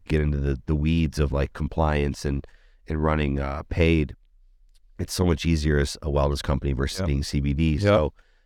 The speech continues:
Speaker 1: um, I, I just, I wanna offer solutions to people that could have C B D or not. It depends. But first, let's identify the pain point and what's the best modality, what's the best, uh, product that we can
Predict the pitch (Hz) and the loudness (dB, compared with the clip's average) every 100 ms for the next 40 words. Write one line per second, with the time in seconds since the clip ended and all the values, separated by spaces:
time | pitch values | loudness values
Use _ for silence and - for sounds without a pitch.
0 | _ - 82 76 73 78 - _ - 92 | _ -4 0 2 0 -4 -10 _ -6 0
1 | 92 95 90 104 - - 92 90 113 120 | 0 0 -4 -4 -8 -6 -2 2 2 0
2 | - 87 90 90 - 78 78 - 78 71 | 0 0 0 0 -2 -2 0 0 -2 -4
3 | - 80 73 76 71 67 67 71 82 76 | -2 -2 0 -2 -2 -2 -4 -4 -4 -2
4 | 71 - _ _ _ _ - 107 101 104 | -2 -4 _ _ _ _ -4 2 4 2
5 | - 110 120 143 120 147 82 67 - 85 | 0 0 0 2 2 2 -2 -6 -8 -8
6 | - - 120 71 - - 80 - - - | -6 0 0 0 -4 -2 -2 -4 -16 -20
7 | - - 101 107 - 98 90 80 80 78 | -10 0 2 2 0 2 2 2 0 0
8 | 78 - 82 85 87 107 120 - - _ | -2 -2 -2 -2 0 0 0 -2 -10 _
9 | - 78 73 85 92 - 80 82 - 80 | -6 -2 0 2 2 0 0 0 0 -2
10 | 78 76 76 76 73 76 82 80 - - | 2 2 2 2 0 0 -2 -2 -4 -8
11 | 76 76 73 - - 78 73 73 - - | -2 0 0 -6 -6 -2 0 0 -4 0
12 | 76 73 - 73 76 73 73 69 | 0 0 -2 -2 -2 0 0 0